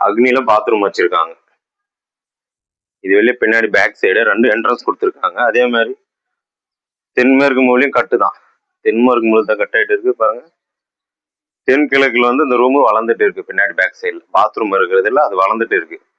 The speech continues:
இது வளர்ந்துட்டு இருக்கிறத விட இது கட் ஆயிட்டு இருக்குது, இது குறைஞ்சிட்டு இருக்குதுன்னு தான் நினைச்சீங்க நம்ம. தென்மேற்கு மூலை பெட்ரூம் வந்து குறைஞ்சிட்டு இருக்குது. அதுல தென்மேற்கு மூலைல,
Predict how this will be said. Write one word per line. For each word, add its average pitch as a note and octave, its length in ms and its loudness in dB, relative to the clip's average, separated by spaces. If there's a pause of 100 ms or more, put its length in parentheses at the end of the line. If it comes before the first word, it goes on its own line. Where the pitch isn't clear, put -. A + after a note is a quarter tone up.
(1000)
இது F2+ 140 -8
வளர்ந்துட்டு A#2+ 320 0
இருக்கிறத A2+ 320 2
விட B2 180 2
இது C3+ 120 0
கட் A2 240 -2
ஆயிட்டு B2 180 2
இருக்குது, A2 220 2
இது G2+ 120 0
குறைஞ்சிட்டு B2+ 340 0
இருக்குதுன்னு A#2 300 0
தான் G#2+ 120 -2
நினைச்சீங்க F#2 380 -10
நம்ம. G2+ 220 -2 (1200)
தென்மேற்கு A#2+ 420 0
மூலை A2 200 2
பெட்ரூம் A2 340 0
வந்து A#2 200 -2
குறைஞ்சிட்டு A2+ 300 0
இருக்குது. A#2+ 260 4
அதுல A#2+ 220 0 (340)
தென்மேற்கு C3 760 4 (200)
மூலைல, A#2+ 280 2